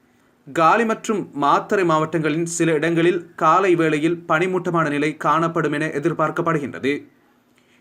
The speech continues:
இடியுடன் கூடிய மழை ஏற்படும் சந்தர்ப்பங்களில் தற்காலிக பலத்த காற்று மற்றும் மின்னல் தாக்குதல்களிலிருந்து தங்களை பாதுகாத்துக் கொள்ள தேவையான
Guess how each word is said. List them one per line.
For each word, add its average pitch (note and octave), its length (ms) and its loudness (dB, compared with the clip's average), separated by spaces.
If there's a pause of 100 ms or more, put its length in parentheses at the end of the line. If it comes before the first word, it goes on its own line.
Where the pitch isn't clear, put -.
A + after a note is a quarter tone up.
இடியுடன் C#3+ 460 -2
கூடிய E3 340 2
மழை D#3+ 320 0
ஏற்படும் D#3 400 -2
சந்தர்ப்பங்களில் D#3+ 720 -4 (520)
தற்காலிக G#3 600 0
பலத்த F3 340 0
காற்று D#3+ 360 0
மற்றும் E3+ 360 0
மின்னல் E3+ 500 -2
தாக்குதல்களிலிருந்து D#3+ 1200 0
தங்களை D3+ 360 -2
பாதுகாத்துக் D#3+ 640 0
கொள்ள D#3+ 200 -2
தேவையான D#3 680 0